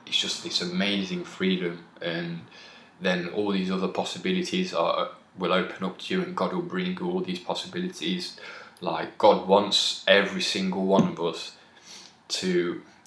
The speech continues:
get to know ourselves and be the true expression of ourselves that God created to be.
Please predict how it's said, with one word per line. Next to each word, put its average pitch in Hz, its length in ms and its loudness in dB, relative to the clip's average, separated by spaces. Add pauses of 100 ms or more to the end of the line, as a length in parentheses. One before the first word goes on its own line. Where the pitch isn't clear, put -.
(200)
get - 200 0
to - 140 0
know 92 200 4
ourselves 90 680 2
and 82 120 -8
be 80 160 -6
the - 100 -6
true - 300 -2
expression - 580 0
of 85 100 0
ourselves 90 560 2
that - 160 -8
God 95 200 2
created 87 400 2
to - 100 -6
be. 98 360 0